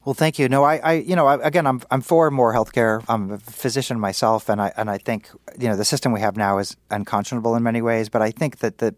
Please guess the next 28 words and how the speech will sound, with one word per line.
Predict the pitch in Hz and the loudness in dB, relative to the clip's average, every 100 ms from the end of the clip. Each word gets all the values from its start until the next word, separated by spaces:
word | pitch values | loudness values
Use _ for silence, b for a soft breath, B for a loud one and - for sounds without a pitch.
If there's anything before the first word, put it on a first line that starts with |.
| - | -6
the, | 131 135 | -8 -8
the | 113 131 | -8 -12
points | - 170 156 | -4 -4 0
I'm, | 123 107 92 | 0 0 -4
I'm | 117 113 | -6 -4
trying | 117 | -4
to | 101 | -2
make | 113 123 | -2 0
in | 104 95 | -2 -4
those | 92 | -4
passages | - 110 - 95 98 95 - B B B B | -2 -2 -2 -6 -6 -6 -8 B B B B
are | 147 | 0
really | 185 226 175 | 2 4 4
that | 139 | 2
I | 135 | 0
think | - 151 | -2 -4
that | 131 | -4
there's | 135 123 | -2 0
a, | 117 107 - B B 135 | 0 -2 -4 B B -2
an | 135 | 0
important | - 180 151 135 | 0 0 0 -2
caveat. | - 127 123 95 | -2 0 0 -2
I | 95 | -2
think | - 120 - | -2 -4 -2
that | 110 - | -4 -2
a | - 110 | -2 0
lot | 110 113 | 2 2
of | 101 - | 0 -8